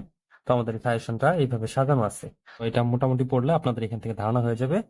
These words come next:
ইনশাল্লাহ এখান থেকে আপনারা কমন পেয়ে যাবেন। পরবর্তী ভিডিওতে হচ্ছে আমরা আমাদের সাজেশনে অন্য অন্য টপিকগুলা, আহ, দেখানোর চেষ্টা করব।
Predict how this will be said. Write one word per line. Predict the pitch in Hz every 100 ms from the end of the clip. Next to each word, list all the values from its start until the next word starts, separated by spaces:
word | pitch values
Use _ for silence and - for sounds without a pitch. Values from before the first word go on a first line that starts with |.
| _ _ -
ইনশাল্লাহ | 139 127 113
এখান | 107 104
থেকে | 107 107
আপনারা | - 110 190 -
কমন | 135 107
পেয়ে | 107 101
যাবেন। | 104 110
পরবর্তী | 143 147 147 147
ভিডিওতে | 143 139 139 139
হচ্ছে | 113 -
আমরা | 113 120 143 -
আমাদের | 110 110
সাজেশনে | 110 113 110 123
অন্য | 135 127 123
অন্য | 107 110
টপিকগুলা, | 117 117 110 117 120 - - -
আহ, | 117 107
দেখানোর | 110 113 113
চেষ্টা | 127 - 120
করব। | 123 151 -